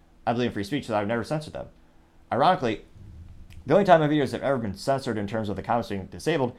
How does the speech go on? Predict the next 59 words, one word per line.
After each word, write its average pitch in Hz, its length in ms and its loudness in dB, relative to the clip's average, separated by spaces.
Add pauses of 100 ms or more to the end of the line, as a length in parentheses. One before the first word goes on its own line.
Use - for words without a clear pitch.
(240)
is 120 120 -4
when 165 180 4
I 147 100 2
made 143 200 2
a - 20 -4
specific 196 600 -2
video 143 580 2 (120)
on 127 260 0
YouTube 143 400 0
censoring 110 320 -6
comments. 110 580 2 (420)
The - 60 -12
second 196 340 2
one 135 140 0
was 123 140 -4
I, 123 240 0 (180)
I 117 120 0
was 120 80 -2
talking 127 160 0
about 123 200 2
Bud 117 160 4
Light - 220 6
censoring 107 400 -4
comments 101 440 0
on 92 220 -4
Inst-, - 360 -8
uh, 95 220 0
not 101 120 2
Instagram, 98 420 -4
on 101 100 -4
the 92 60 -6
Twitter. 143 420 2 (580)
And 131 100 -6
the 120 60 -4
third 190 220 4
time 127 200 4
was 120 100 0
another 131 200 2
Bud 117 260 4
Light 131 320 4 (1000)
incident 113 360 -2
where 110 80 0
I - 20 0
was 104 60 -2
talking 120 180 2
about 117 140 4
the 113 40 -4
Bud 107 200 2
Light 104 160 2
business 104 220 -4
blunder 110 220 0
of 92 60 -4
the 92 60 -12
century 151 320 0
where 104 80 -2
they 104 80 -2
hired 107 220 -2
Dylan 107 120 -4
Mulvaney 101 480 -4